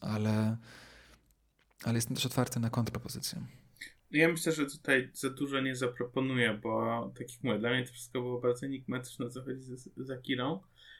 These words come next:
Speaker 2: Może faktycznie, gdyby, gdybyśmy znali ten background mangowy, to byłoby jaśniejsze.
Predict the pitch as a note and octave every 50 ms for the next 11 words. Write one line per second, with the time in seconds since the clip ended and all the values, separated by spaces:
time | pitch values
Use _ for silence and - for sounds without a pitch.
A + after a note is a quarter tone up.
0 | _ _ - D3+ D3+ F3 F3 G3+ - - - - - D3+ C3+ B2+ B2 A#2 B2 A#2+
1 | A#2 A#2 A#2+ A#2+ A#2 A#2 A#2+ A#2+ A#2+ A#2+ A#2+ G#2+ - - - - - - - -
2 | B2+ B2 A#2 A2 A2+ G2+ - - B2+ A#2+ - B2+ A#2 A#2 A2+ - B2 A#2+ A2+ -
3 | A#2+ A2+ - - A#2+ A#2 A#2 - - B2 B2 A#2+ B2 A#2+ A#2+ A2+ A2+ A2+ A2 -
4 | A2 G#2+ - - - A2 A2 A2+ - A#2+ A#2 A#2 A#2 A#2+ B2 B2 - - C3 B2
5 | A#2+ A2+ A2 - - - A#2+ C3+ D#3+ D#3+